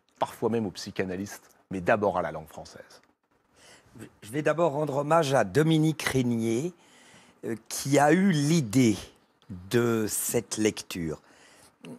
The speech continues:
Speaker 2: Euh, il y a dix ans, je voulais faire un spectacle sur l'économie, parce que, comme je raconte dans le spectacle, de manière drôle, puisque c'est là où les gens le,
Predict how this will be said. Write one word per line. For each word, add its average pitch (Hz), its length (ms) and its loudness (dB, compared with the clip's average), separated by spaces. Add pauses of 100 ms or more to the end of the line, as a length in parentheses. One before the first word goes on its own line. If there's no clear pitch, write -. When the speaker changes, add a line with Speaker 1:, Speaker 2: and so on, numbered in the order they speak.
(140)
Speaker 2:
Euh, 117 180 -4 (120)
il 127 100 -8
y 147 120 2
a 185 60 2
dix 139 340 -2
ans, 170 120 4
je 165 80 -2
voulais 139 180 0
faire 147 200 2
un 143 60 2
spectacle 156 480 -2
sur 143 200 0
l'économie, 143 880 4
parce 123 240 -2
que, 135 60 -12
comme 127 240 -2
je 107 100 -4
raconte 113 460 -2
dans 104 80 -6
le 95 100 -8
spectacle, - 540 -2 (640)
de - 40 -18
manière 101 360 -4
drôle, 120 320 2
puisque - 220 -12
c'est - 160 -10
là 110 180 0
où 101 80 -4
les 101 180 -4
gens 107 300 -4
le, 101 240 -8